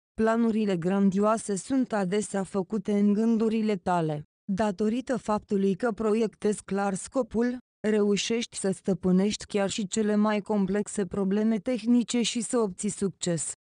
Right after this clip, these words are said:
În acest sens, ești extrem de exigentă cu tine însăți. În ciuda dificultăților, ești o prietenă ideală.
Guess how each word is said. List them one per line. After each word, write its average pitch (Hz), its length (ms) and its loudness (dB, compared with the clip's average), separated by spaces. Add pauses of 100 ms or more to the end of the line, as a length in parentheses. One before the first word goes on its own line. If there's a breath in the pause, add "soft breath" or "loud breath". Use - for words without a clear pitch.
(140)
În 208 140 4
acest 202 420 -2
sens, 196 640 -2 (300)
ești 214 320 -2
extrem 214 480 -2
de 226 80 2
exigentă 214 800 0
cu 233 140 -4
tine 220 260 0
însăți. 165 680 -2 (300)
În 220 120 4
ciuda 254 380 0
dificultăților, 196 1120 -2 (300)
ești 220 300 0
o 208 60 0
prietenă 226 520 0
ideală. 170 640 0